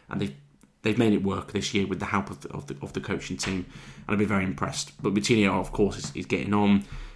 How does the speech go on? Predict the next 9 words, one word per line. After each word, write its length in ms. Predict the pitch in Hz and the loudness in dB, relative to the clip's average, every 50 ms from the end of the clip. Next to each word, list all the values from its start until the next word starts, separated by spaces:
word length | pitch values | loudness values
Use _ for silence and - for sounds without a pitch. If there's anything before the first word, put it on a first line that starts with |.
| - - | -10 -2
Dendoncker, 840 | - 110 107 104 117 117 113 101 104 - 113 110 110 107 98 - - - _ _ _ _ _ _ _ _ _ - - _ _ _ _ _ _ - - - - | 0 2 4 4 6 6 4 4 4 4 6 6 6 6 4 0 -4 -14 _ _ _ _ _ _ _ _ _ -20 -20 _ _ _ _ _ _ -18 -16 -14 -14
uh, 100 | - - - - - - - - - - - _ _ - | -14 -14 -14 -14 -14 -14 -14 -14 -16 -18 -20 _ _ -14
flat 400 | - - - 160 156 160 156 151 | -6 4 8 10 10 10 10 8
to 80 | - 143 | 6 6
deceive 480 | 147 143 - - 151 143 147 143 143 | 6 6 6 8 8 8 8 8 6
might 200 | 143 139 - - | 6 4 4 4
be 120 | - 131 123 | 2 0 2
slightly 600 | - - - - - 135 131 131 131 135 123 127 | 4 4 4 6 8 8 8 8 8 6 2 0
harsh, 800 | 110 - - - 127 131 131 131 131 135 127 - - - - | -4 -4 -2 0 2 4 4 4 4 2 0 -2 -6 -8 -10